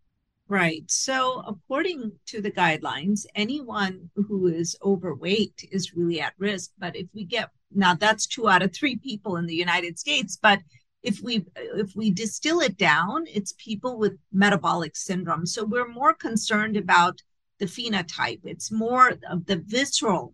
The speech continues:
adiposity that seems to be more important. And of course, that's the phenotype our patients with type two diabetes have. So having type two diabetes,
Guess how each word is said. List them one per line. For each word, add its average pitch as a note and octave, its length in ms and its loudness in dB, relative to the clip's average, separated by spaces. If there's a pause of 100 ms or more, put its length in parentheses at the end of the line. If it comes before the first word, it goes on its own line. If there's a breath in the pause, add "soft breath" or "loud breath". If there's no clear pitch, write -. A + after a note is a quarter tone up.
(160)
adiposity F3 1040 2
that D#3+ 180 -2 (140)
seems A3 400 -6
to G3+ 100 -6
be F#3+ 160 2
more D#3+ 260 0
important. F3 680 0 (300 soft breath)
And G3+ 120 2
of - 200 -6
course, F#3+ 340 2
that's G3+ 420 6
the A3 80 0
phenotype F3+ 760 0
our F#3+ 200 -2
patients F#3 520 -2
with D3+ 120 -18
type E3 280 -6
two F#3 200 -6
diabetes F3+ 840 -2
have. C#3 340 2 (360 soft breath)
So A3 520 2
having C4 480 0
type A#3+ 280 -6
two A3+ 160 -12
diabetes, F#3 760 0